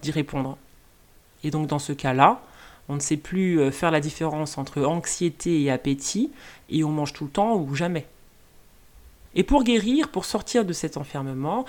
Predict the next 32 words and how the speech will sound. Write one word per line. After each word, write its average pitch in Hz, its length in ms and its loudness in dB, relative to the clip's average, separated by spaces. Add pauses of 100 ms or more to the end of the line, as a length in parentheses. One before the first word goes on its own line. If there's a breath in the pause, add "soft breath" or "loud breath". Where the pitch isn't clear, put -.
(240 loud breath)
Bessel 196 420 2
nous 208 80 2
dit 226 200 4
qu'on 208 100 -2
peut 165 140 -2
procéder 202 760 2
de 147 200 -2
haut 262 180 4
en 180 100 -2
bas 160 320 4 (440)
ou 247 100 4
de 233 80 4
bas 220 240 6
en 175 100 2
haut. 139 140 0 (2250 loud breath)
De 160 120 0
haut 285 220 4
en 208 120 4
bas, 233 360 8
c'est-à-dire 262 460 0
que 196 280 4
le, 170 720 2
la 151 140 2
tour 277 240 2
de 214 100 6
guet, 202 340 6
qui 190 100 -2
est 165 40 -2
le 156 80 -2
cortex 175 520 -4
préfrontal 156 580 -8
médian, 170 560 0